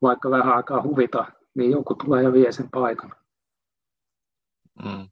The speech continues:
Speaker 1: Ja että on, siinä on tietysti koko ajan omien vieraiden ja yleisön arvioitavana. Ja ehkä mikä, mikä vielä pahinta, niin itsensä arvioitavana.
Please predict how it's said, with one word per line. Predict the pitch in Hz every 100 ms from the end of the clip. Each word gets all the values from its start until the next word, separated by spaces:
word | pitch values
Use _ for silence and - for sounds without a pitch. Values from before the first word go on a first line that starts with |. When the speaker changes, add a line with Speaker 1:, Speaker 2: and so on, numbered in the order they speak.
| _ _ _
Speaker 1:
Ja | 113 110
että | - 120
on, | 113 - _ -
siinä | 127 107 113
on | 117 104
tietysti | 139 107 - -
koko | - 127 131
ajan | 123
omien | 123 123 120 117 - _ 135
vieraiden | 127 123 120 113 127
ja |
yleisön | 127 131 123 127 131 - - _ _ _ _ _
arvioitavana. | 143 131 120 117 123 127 123 131 - _ _ _ _ _ _ _ _ _ _ _
Ja | 120
ehkä | 117 - 110
mikä, | 123 120 123 - _ 143
mikä | 127 117
vielä | 117 131
pahinta, | 143 135 123 107 110
niin | 110 113
itsensä | 127 147 151 - 120 - 127
arvioitavana. | 120 - 117 127 - 131 135 -